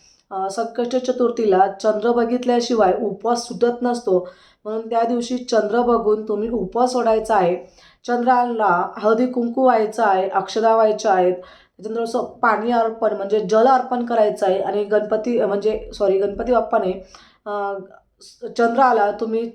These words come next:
अ, हळदी कुंकू अक्षदा वाहून जल अर्पण केल्यानंतर नमस्कार करून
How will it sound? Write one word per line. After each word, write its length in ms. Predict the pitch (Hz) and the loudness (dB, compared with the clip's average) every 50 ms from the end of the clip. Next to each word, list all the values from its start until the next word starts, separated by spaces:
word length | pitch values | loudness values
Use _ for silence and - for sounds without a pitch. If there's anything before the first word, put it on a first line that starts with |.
| - - | -6 -4
अ, 20 | |
हळदी 500 | 214 196 185 180 196 214 214 226 233 233 | -2 -2 0 2 2 2 2 0 -2 -2
कुंकू 380 | 233 247 220 220 220 - 220 220 | -2 -4 -6 -6 -4 0 0 2
अक्षदा 440 | 190 202 196 - - 233 220 240 233 | 4 2 2 0 -2 -2 0 2 2
वाहून 360 | 233 220 196 190 196 196 180 | 4 4 2 2 0 -2 -2
जल 200 | 196 208 226 254 | 0 2 4 4
अर्पण 300 | 214 233 220 - - 240 | 4 2 0 0 -2 -4
केल्यानंतर 540 | 233 - - 220 214 208 208 - 208 196 196 | -4 -2 0 0 0 0 0 -2 -2 -2 -2
नमस्कार 520 | 208 208 202 214 208 208 - - 254 247 | -2 -2 0 0 -2 0 2 2 2 2
करून 300 | 247 247 262 233 208 202 | 2 0 0 2 2 0